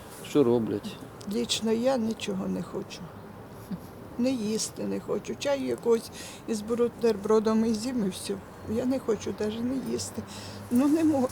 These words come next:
Speaker 2: не хочу нічого.
Speaker 1: Бо перед очима це все, так, жахіття.
Speaker 2: Якась така депресія, я з неї не можу вийти. Ставиться.
Speaker 1: Сім відсотків житлової площі
Speaker 2: Да.
Speaker 1: залишилось,
Speaker 2: Да,
Speaker 1: так?
Speaker 2: так, так.
Speaker 1: То це ось в цьому підвалі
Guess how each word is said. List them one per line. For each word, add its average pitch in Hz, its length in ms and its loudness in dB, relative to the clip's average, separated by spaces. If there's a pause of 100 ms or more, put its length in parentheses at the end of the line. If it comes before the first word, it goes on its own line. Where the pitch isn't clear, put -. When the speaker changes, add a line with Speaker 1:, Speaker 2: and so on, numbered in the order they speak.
Speaker 2:
не 285 140 2
хочу 226 460 0 (140)
нічого. 208 400 0 (400)
Speaker 1:
Бо 139 120 6
перед 147 280 10
очима 147 380 10
це 139 240 6
все, 127 440 2
так, 131 180 4 (240)
жахіття. 117 460 -2 (680)
Speaker 2:
Якась 254 340 0
така 269 260 0 (100)
депресія, - 640 0 (120)
я 277 140 6
з 254 120 -4
неї 269 120 2
не 285 140 2 (100)
можу 269 180 -2
вийти. - 440 -8 (1600)
Ставиться. - 380 2 (840)
Speaker 1:
Сім 160 160 12
відсотків 160 540 12
житлової 147 380 12
площі 123 380 8
Speaker 2:
Да. 117 60 6
Speaker 1:
залишилось, 110 640 8
Speaker 2:
Да, 143 80 10
Speaker 1:
так? 143 60 8
Speaker 2:
так, - 180 -2 (300)
так. 196 100 -2 (260)
Speaker 1:
То - 60 2
це 180 100 12
ось 180 120 12
в - 180 2
цьому 185 240 12
підвалі 170 600 12